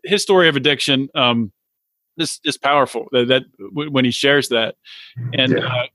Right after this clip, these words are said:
Speaker 1: just so, uh, I, I guess he's only done that a handful of times, uh, for
Speaker 2: Three.
Speaker 1: what he
Speaker 2: That
Speaker 1: said.
Speaker 2: was his first time. And
Speaker 1: Yeah.
Speaker 2: that was very impressive. Yeah.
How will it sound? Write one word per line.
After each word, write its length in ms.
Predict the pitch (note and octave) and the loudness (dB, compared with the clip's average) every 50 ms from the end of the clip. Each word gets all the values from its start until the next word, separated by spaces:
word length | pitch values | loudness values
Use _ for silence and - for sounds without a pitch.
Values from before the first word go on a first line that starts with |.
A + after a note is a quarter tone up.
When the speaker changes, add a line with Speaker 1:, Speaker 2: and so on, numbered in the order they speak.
| - C3 | -10 -8
Speaker 1:
just 240 | A#3 - - - | -6 -6 -4 0
so, 340 | - A#3 B3 B3+ G#3+ D#3+ C#3+ | 2 2 2 2 2 2 2
uh, 340 | C#3 C3 B2+ B2+ B2 A#2+ A2 - _ _ _ _ _ _ _ _ _ _ _ _ _ _ _ _ _ _ _ _ _ _ _ _ _ - | 2 4 4 4 2 2 0 -4 _ _ _ _ _ _ _ _ _ _ _ _ _ _ _ _ _ _ _ _ _ _ _ _ _ -4
I, 80 | F#3 F3 F#3+ | -2 0 0
I 60 | E3+ | 0
guess 140 | G#3+ A#3 - | 0 -2 0
he's 100 | G#3+ F#3 | 2 2
only 160 | F#3 E3 C#3 | 2 4 4
done 160 | D3+ E3 F3 | 4 2 2
that 120 | D#3+ C3 | 2 2
a 40 | A#2 | 2
handful 340 | B2+ D3 C#3+ C3 - C3+ B2 | 2 0 0 0 -2 -2 -2
of 80 | A2 - | -2 0
times, 600 | - C#3 C#3 C3 A2+ G2+ - - - - - _ _ _ - | 0 0 0 0 0 -4 -8 -12 -14 -16 -16 _ _ _ -8
uh, 140 | C3+ A#2 A2+ | -8 -8 -6
for 200 | A#2+ B2+ C3+ - | -6 -8 -8 -6
Speaker 2:
Three. 480 | - - C3 B2+ D3+ E3 C#3+ - - - | -2 0 2 4 6 6 4 2 0 -4
Speaker 1:
what 100 | - - | -10 -8
he 60 | - - | -2 0
Speaker 2:
That 60 | C3+ | 2
Speaker 1:
said. 80 | E3+ | 4
Speaker 2:
was 100 | F3+ D3+ | 4 4
his 140 | C#3 B2 - | 4 4 2
first 320 | - - D3 C#3+ - - - | 0 -4 -4 -4 -6 -4 -2
time. 560 | D3+ C#3+ D3+ - - - - - - - - - | 0 0 2 2 2 0 0 -4 -10 -14 -8 -2
And 120 | - A2+ | 2 2
Speaker 1:
Yeah. 60 | A#2+ B2 | 4 4
Speaker 2:
that 80 | B2 | 4
was 120 | B2+ A#2+ G#2 | 4 2 2
very 260 | A2+ A#2 A#2+ A#2 A2+ | 0 -2 -2 0 0
impressive. 560 | G#2 G2+ - G#2 G2 G2 - - - - - | 0 2 2 2 2 2 0 -2 -4 -4 -2
Yeah. 300 | - G#2 G2 F2+ F2+ F2+ | 0 2 2 2 0 -2